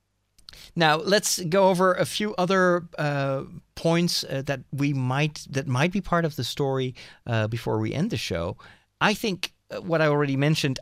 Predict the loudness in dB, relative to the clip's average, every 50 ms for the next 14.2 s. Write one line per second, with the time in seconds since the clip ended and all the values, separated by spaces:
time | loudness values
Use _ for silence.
0 | _ -4 -2 -2 0 2 0 0 0 2 0 0 0 0 0 0 0 -2 -2 -6
1 | -6 -6 -6 -4 -4 -2 -2 -2 -2 -2 -2 -2 -2 -2 -2 -2 -4 -4 -4 -4
2 | -2 0 0 0 0 0 0 0 0 -2 -2 -2 -2 -4 -2 0 2 4 4 6
3 | 4 4 2 -2 -4 -4 -2 0 0 -2 -4 -4 -2 0 2 2 2 2 0 -2
4 | -4 -6 -4 -2 -2 -2 -2 -2 -2 0 0 2 2 2 0 0 -2 0 0 2
5 | 2 2 2 2 0 0 2 2 2 2 2 0 0 -2 -6 -12 _ _ -6 -2
6 | 0 2 2 2 2 0 0 -2 -4 -6 -6 -6 -8 -6 -6 -8 -12 _ _ _
7 | _ _ _ _ -4 -2 -2 -2 0 0 -2 -2 0 0 2 2 2 2 2 0
8 | 0 2 2 2 2 0 0 -2 -2 -2 -4 -4 -4 -6 -8 -6 -2 -2 -2 -2
9 | 0 -2 -2 -2 -2 -2 -4 -6 -4 -2 -2 0 0 0 0 -2 -2 -4 _ _
10 | _ -8 -6 -2 -2 -2 -2 -2 -4 -4 -6 -6 -4 -6 -6 -4 -4 -2 0 2
11 | 4 4 2 2 0 -4 -8 -12 -20 -20 -20 _ _ _ _ -6 -4 -2 -2 -2
12 | -2 -2 -4 -6 -4 -2 0 0 2 2 2 2 0 0 0 -2 -2 0 0 0
13 | 0 0 0 -2 -4 -6 -10 -6 -4 -2 0 0 0 -2 -4 -4 -6 -4 -4 -2
14 | -4 -4 -6 -8